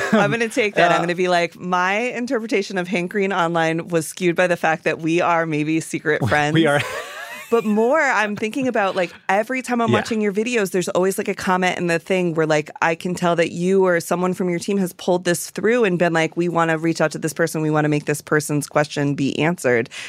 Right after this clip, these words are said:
Speaker 2: And I just think that's so cool.
Speaker 1: Yeah. Um, so, so, I mean, one, I, you know, I wanna make content on TikTok. I wanna continue to make content on TikTok. Um, I don't wanna sort of, like,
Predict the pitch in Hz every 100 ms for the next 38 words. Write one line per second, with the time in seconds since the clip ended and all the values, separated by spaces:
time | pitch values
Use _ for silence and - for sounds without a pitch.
0 | - 185 226 208 202 - 196 - 226 294
1 | 104 101 156 _ _ - - - 233 277
2 | 104 - 202 190 180 175 165 196 190 185
3 | - - 190 175 - _ _ _ _ -
4 | 180 185 156 165 147 254 285 127 131 _
5 | _ _ 160 165 175 175 165 160 - _
6 | 185 143 - 110 135 139 139 131 - 143
7 | 139 139 127 123 113 143 - 127 120 123
8 | 113 123 123 123 110 113 - 110 113 107
9 | 104 110 - 113 101 - - 113 98 101
10 | 113 117 107 92 - 107 107 98